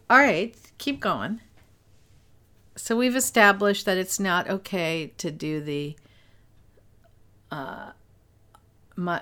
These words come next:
your grandson is in the hospital scam. Right?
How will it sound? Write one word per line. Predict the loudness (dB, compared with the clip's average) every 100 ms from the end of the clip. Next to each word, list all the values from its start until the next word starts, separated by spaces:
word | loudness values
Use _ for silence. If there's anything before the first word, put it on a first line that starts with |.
| -6
your | -6 -4
grandson | -4 -4 -2 -2 -4
is | -4
in | -4 -4
the |
hospital | -4 -4 -4 -6 -6
scam. | -6 -6 -8 -8 -12 -18 -20 -20 -20 _ _ -20 _ _ _ -20 -20 _ -20 -20 -20 _ _ -20 _ _ _ -20 _ _ -20 -20 -20 _ -20 -20 -20 _ -20 _ -20 _ -20 _ _ -20 -20 -20 _
Right? | -6 -6 -6